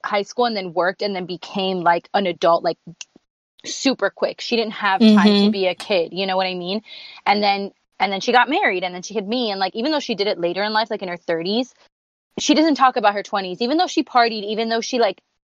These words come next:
Speaker 1: you know, did her thing, she was still, like, fiscally responsible for her household. Um, so I never knew what, like,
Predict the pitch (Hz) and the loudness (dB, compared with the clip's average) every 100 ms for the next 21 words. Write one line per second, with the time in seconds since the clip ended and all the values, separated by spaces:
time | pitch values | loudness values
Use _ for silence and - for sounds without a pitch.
0 | _ - 220 180 175 214 208 220 233 233 | _ -6 -2 -2 0 2 2 0 0 0
1 | 233 214 - 214 208 247 - _ 202 - | -2 -2 0 2 4 4 2 _ 0 2
2 | 214 190 180 185 - 170 165 190 185 185 | 0 0 -2 -4 0 0 0 -2 0 0
3 | - 175 170 180 180 156 165 - 214 214 | 0 2 2 0 2 2 2 0 4 4
4 | 247 _ _ _ _ _ _ _ 202 190 | 2 _ _ _ _ _ _ _ 4 4
5 | 170 165 _ _ _ _ _ 277 302 381 | 2 -8 _ _ _ _ _ 0 2 2
6 | 427 220 208 240 190 180 175 | 0 0 0 2 0 2 -2